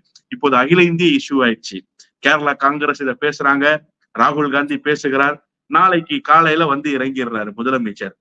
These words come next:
முதலமைச்சர் வந்ததற்கு பிறகு முதலமைச்சர் தன்னுடைய தரப்பை சொன்னதற்கு பிறகு அரவிந்த் கெஜ்ரிவால் ரிலீஸ் ஆக போறாரு. அடுத்து அரவிந்த் கெஜ்ரிவால் பேசுவார்,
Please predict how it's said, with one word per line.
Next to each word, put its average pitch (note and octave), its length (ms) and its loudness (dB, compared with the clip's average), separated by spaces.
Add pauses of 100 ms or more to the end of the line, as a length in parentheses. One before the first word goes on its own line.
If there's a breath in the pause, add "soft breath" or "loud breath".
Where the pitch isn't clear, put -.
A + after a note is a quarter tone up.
முதலமைச்சர் D#3+ 540 0
வந்ததற்கு C#3+ 400 -2
பிறகு F3+ 300 2
முதலமைச்சர் G3 640 0
தன்னுடைய G3+ 400 0
தரப்பை E3+ 360 0
சொன்னதற்கு C#3+ 480 -4
பிறகு A2 320 0 (480)
அரவிந்த் E3+ 300 4
கெஜ்ரிவால் D#3 320 2
ரிலீஸ் C#3+ 320 0
ஆக A#2 120 0 (100)
போறாரு. G#2 280 -2
அடுத்து D3 260 2
அரவிந்த் C#3 280 2
கெஜ்ரிவால் A#2 440 0
பேசுவார், A#2 360 -2